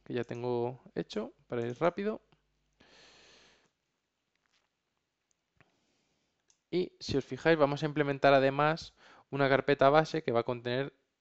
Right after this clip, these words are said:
varios archivos. Bien. Lo primero, hemos agregado aquí la view model, que la view model, como veis, es la lógica de, de la aplicación.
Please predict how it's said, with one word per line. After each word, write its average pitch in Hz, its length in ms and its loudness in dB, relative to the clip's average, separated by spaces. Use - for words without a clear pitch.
varios 117 340 0
archivos. - 400 -12
Bien. 120 140 -14
Lo 117 100 -8
primero, 127 260 0
hemos 123 220 -2
agregado 127 340 4
aquí 127 180 -2
la 117 140 4
view 107 140 -4
model, 208 400 0
que 175 120 6
la 139 140 10
view 147 100 0
model, 170 260 2
como 127 220 -4
veis, 135 160 2
es 147 260 -2
la 120 180 2
lógica 127 420 2
de, 113 300 2
de 117 160 -2
la 110 60 4
aplicación. 107 520 -4